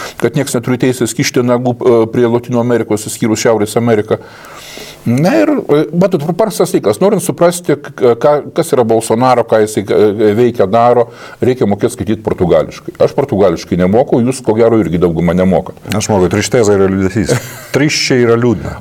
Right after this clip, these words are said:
Speaker 1: O bandyt suprasti, kas ten dedasi pagal anglakalbius, e, šaltinius, kurių dauguma yra, a, e, kairiosios pa-, pakraipos ir nekenčia Bolsonaro. Na, aš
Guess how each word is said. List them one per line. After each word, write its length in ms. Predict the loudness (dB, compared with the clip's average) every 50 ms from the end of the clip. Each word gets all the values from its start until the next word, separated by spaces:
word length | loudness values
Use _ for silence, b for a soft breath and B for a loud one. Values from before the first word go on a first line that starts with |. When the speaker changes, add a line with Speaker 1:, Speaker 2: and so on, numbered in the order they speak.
| -4
Speaker 1:
O 120 | -2 -2 0
bandyt 400 | 2 0 0 0 0 -2 -2 -2
suprasti, 500 | -2 -4 0 2 2 2 2 0 -2 0
kas 200 | 0 0 0 0
ten 120 | 0 0
dedasi 440 | 2 2 2 2 2 0 0 -2 -2
pagal 320 | 0 0 0 2 2 4 4
anglakalbius, 960 | 4 2 2 2 0 2 2 2 2 2 0 -2 -2 -2 -2 -4 -6 -4 0
e, 120 | 0 0
šaltinius, 580 | 2 2 0 -2 0 0 0 0 0 0 -2 -2
kurių 180 | -2 -2 0 0
dauguma 480 | 0 0 0 0 -2 0 2 2 2
yra, 260 | 4 4 4 4 4
a, 340 | 4 2 0 0 0 0 2 2 4 4 2
e, 280 | 2 2 2 2 4 4 2 2
kairiosios 480 | 0 0 2 2 2 2 0 0 0 2
pa-, 220 | 2 4 4 4
pakraipos 560 | 2 0 -2 -2 -2 -2 0 0 0 0 0
ir 100 | 0 -2
nekenčia 400 | -2 -2 -2 -2 -2 -2 -2 -2
Bolsonaro. 640 | 0 0 0 0 0 0 2 2 2 0 0 -2 B B B B B B B B B B -6
Na, 280 | -2 0 2 2 2 2
aš 340 | 0 -2 -6 -8 -8 -10